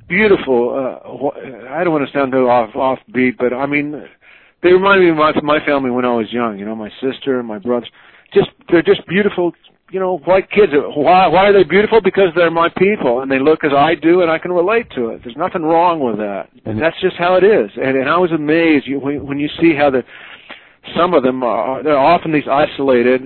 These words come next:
Speaker 1: uh, uh, yeah, they have a real privileged existence, a lot of these, uh, well-off kids, but they, they don't stare and glare at you hostily, you know, as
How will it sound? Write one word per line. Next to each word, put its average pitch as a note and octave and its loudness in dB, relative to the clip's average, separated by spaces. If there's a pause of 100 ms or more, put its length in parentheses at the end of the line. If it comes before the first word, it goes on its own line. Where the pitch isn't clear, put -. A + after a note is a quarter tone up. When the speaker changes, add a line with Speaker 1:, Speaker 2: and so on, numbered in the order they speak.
(120)
Speaker 1:
uh, C#3+ -16
uh, A2+ -10 (600)
yeah, F3+ 0
they B2+ -2
have E3 2
a B2+ 2
real C#3+ 4
privileged C3+ 0
existence, A2+ -4 (380)
a A#2+ -8
lot A#2 -2
of A2+ -2
these, A2+ -6
uh, A2 -8
well-off A#2 -2
kids, B2 -4 (100)
but A2 -8 (480)
they, C#3 -4 (400)
they D3+ 4
don't F#3+ 2 (120)
stare D3+ 2
and A#2 -6
glare B2+ 2
at - -2
you A#2+ -8 (140)
hostily, A#2+ -2
you G#2+ -12
know, A2+ -12 (220)
as A2 -14